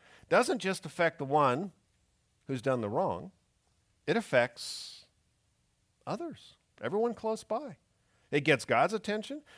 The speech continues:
Mostly, though, it affects us. When the man in the story decided not to forgive, that decision landed him in debtor's prison. I,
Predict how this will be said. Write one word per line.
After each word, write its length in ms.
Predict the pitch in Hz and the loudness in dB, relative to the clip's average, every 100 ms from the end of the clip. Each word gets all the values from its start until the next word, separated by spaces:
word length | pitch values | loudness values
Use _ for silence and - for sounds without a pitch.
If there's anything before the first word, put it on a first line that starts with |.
| - - | -14 4
Mostly, 540 | 170 277 - - 135 | 8 8 6 2 4
though, 360 | 117 110 120 - | 6 4 4 0
it 120 | 175 | -4
affects 720 | 190 147 131 - - - - _ - | -2 2 2 2 -10 -14 -20 _ -6
us. 520 | 82 - - - - _ _ _ _ _ _ _ _ _ _ _ _ _ _ _ _ _ _ _ _ _ _ _ _ _ _ | -6 -8 -16 -16 -20 _ _ _ _ _ _ _ _ _ _ _ _ _ _ _ _ _ _ _ _ _ _ _ _ _ _
When 160 | 135 139 | -2 2
the 60 | |
man 440 | 131 165 175 165 147 - | 6 8 8 4 -4 -6
in 100 | 127 | -4
the 80 | 120 | -4
story 520 | - 170 127 127 143 _ - | 0 4 4 4 -2 _ -10
decided 540 | 113 - 139 123 113 | -4 4 6 6 0
not 420 | 107 113 139 151 - | -4 0 0 0 -4
to 80 | 120 | -10
forgive, 580 | - 104 123 87 80 - _ _ _ _ _ _ _ _ _ _ _ - - | -10 -4 -2 -2 -4 -16 _ _ _ _ _ _ _ _ _ _ _ -20 0
that 240 | 110 139 | 4 4
decision 580 | 127 - 147 135 104 101 - _ _ _ _ | 2 -4 -4 -2 -4 -6 -12 _ _ _ _
landed 360 | 92 113 127 101 | -4 -2 -2 -4
him 180 | 107 95 | -4 -4
in 80 | 92 | -4
debtor's 300 | 101 90 - | -4 -4 -8
prison. 320 | 110 92 90 | -6 -6 -6
I, 200 | 131 139 | -6 -6